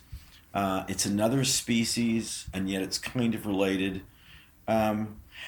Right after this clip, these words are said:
but I just think it's very strange how,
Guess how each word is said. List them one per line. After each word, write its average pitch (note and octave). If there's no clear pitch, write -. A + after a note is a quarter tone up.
but B2
I C3+
just G3
think A3+
it's F#3
very D3+
strange C3
how, B2+